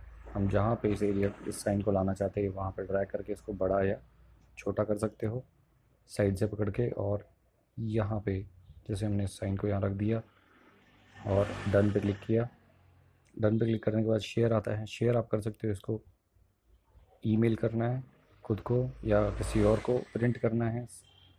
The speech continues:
गैलरी में सेव करना है, save to files करना है, ईमेल करना है किसी को, send to cloud करना है, तो ये प्रो वर्जन में, इसके लिए आपको चार्जेस देने पड़ेंगे, ख़रीदना पड़ेगा इनका सब्सक्रिप्शन भी। और अगर आपको किसी और एप्लीकेशन में ओपन करना है तो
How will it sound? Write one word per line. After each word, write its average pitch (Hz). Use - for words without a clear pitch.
गैलरी 104
में 123
सेव 117
करना 113
है, 120
save 110
to 104
files 117
करना 113
है, 120
ईमेल 127
करना 113
है 110
किसी 107
को, 120
send 117
to 120
cloud 113
करना 117
है, 120
तो 117
ये 104
प्रो 117
वर्जन 113
में, 117
इसके 110
लिए 104
आपको 101
चार्जेस 104
देने 107
पड़ेंगे, 117
ख़रीदना 110
पड़ेगा 104
इनका 101
सब्सक्रिप्शन 117
भी। 120
और 101
अगर 101
आपको 101
किसी 104
और 113
एप्लीकेशन 104
में 104
ओपन 104
करना 104
है 107
तो 139